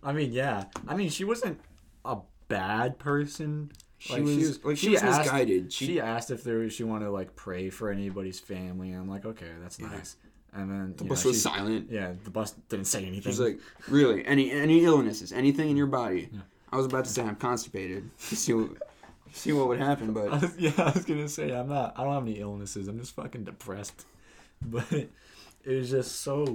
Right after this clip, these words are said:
Speaker 1: weird. Like,
Speaker 2: Yeah.
Speaker 1: it's just one of the first times I've seen someone preach on the C T A. And then she got off the bus like it was nothing.
Speaker 2: Yeah.
Speaker 1: Like,
Speaker 2: That reminds me of, um, shoot,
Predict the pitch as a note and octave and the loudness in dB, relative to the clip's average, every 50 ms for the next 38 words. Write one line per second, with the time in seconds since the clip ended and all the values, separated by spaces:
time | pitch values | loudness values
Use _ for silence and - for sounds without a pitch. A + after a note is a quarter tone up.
0 | G#2 F#2+ G2+ G2+ G#2+ A#2 D#3 F#3 F3 C#3 G2 - - - - A#2 A#2 A2+ G#2+ G#2+ | -4 -8 -8 -6 -6 -4 -4 -2 -4 -4 -4 -6 -10 -14 -16 -14 -14 -14 -14 -16
1 | A2+ - B2 B2+ C3 B2 A2+ G#2 G2+ - - - - - _ _ - - B2 C3+ | -16 -14 -12 -12 -12 -12 -14 -16 -18 -20 -20 -20 -20 -20 _ _ -14 -8 -6 -6
2 | B2+ - C#3+ C#3 B2+ A#2+ G#2+ A#2 C3 C#3+ D3 C3 - - - A#2 A2+ A2+ A2 - | -6 -6 -6 -8 -6 -6 -6 -4 -4 -4 -4 -6 -8 -8 -6 -6 -6 -6 -8 -10
3 | - G#2+ G2 F2+ F2+ E2 E2 E2+ - - F#2+ F2+ F2+ - F2+ E2 D#2+ - - - | -10 -10 -10 -8 -8 -10 -10 -10 -10 -12 -12 -12 -12 -12 -14 -14 -16 -18 -20 -20
4 | - - - - A2 G2 F#2 - - F#2 F#2 F2 E2+ E2+ - - - F2+ E2+ - | -18 -14 -10 -8 -8 -8 -8 -10 -12 -12 -12 -12 -12 -12 -14 -14 -14 -14 -16 -16
5 | - F2+ E2+ E2 F2 E2+ E2+ - _ _ - _ _ - - - - - - - | -16 -16 -14 -12 -12 -12 -14 -16 _ _ -20 _ _ -20 -20 -20 -20 -20 -20 -20
6 | - - _ - A2 A#2 B2+ B2+ - D3 C3+ C3+ C3 C3 B2 - A2 F2+ G2+ G2 | -20 -20 _ -8 -6 -4 -4 -4 -4 -2 0 2 2 2 0 -2 -4 -4 -4 -6
7 | F#2+ F2+ - F2+ E2+ - F2 E2+ D#2+ E2 E2+ D#2+ - - E2 D#2+ D#2+ - - - | -6 -8 -10 -12 -14 -14 -14 -14 -12 -14 -14 -14 -16 -16 -18 -18 -18 -20 -12 -8
8 | B2 A#2+ G#2+ F2+ - - _ _ _ _ _ _ _ _ _ _ - G2 B2 D3 | -6 -6 -6 -8 -10 -14 _ _ _ _ _ _ _ _ _ _ -10 -6 -4 -4
9 | D#3+ D#3 D#3 D#3 C#3+ C3+ C#3 C3 B2 A2+ A#2 A#2 A2 G#2+ G#2+ G#2 - - - _ | -2 -2 -2 -2 2 2 2 2 2 0 -2 -2 -2 -2 -2 -4 -6 -10 -16 _
10 | _ _ _ _ _ _ - - _ _ _ _ _ _ _ - - _ _ - | _ _ _ _ _ _ -20 -20 _ _ _ _ _ _ _ -20 -20 _ _ -18
11 | - - B2 B2 A#2 - | -12 -10 -8 -8 -8 -10